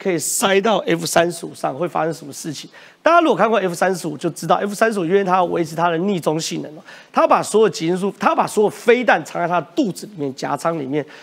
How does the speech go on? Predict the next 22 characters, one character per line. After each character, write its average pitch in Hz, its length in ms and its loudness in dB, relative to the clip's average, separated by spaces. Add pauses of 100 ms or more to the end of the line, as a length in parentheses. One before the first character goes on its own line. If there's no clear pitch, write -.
(140)
所 320 140 0
以 - 20 0
它 285 220 2 (240)
造 226 320 0
就 185 300 2
了 151 100 -4
是 190 280 -2 (240)
你 190 100 2
的 175 120 2
飞 247 380 2
弹 240 180 2
的 170 100 -4
size 196 640 0
是 170 180 -6
有 151 120 0
局 143 200 -12
限 156 200 0
的， 143 80 -6
你 143 100 -4
飞 185 200 -2
弹 220 100 4
的 170 80 0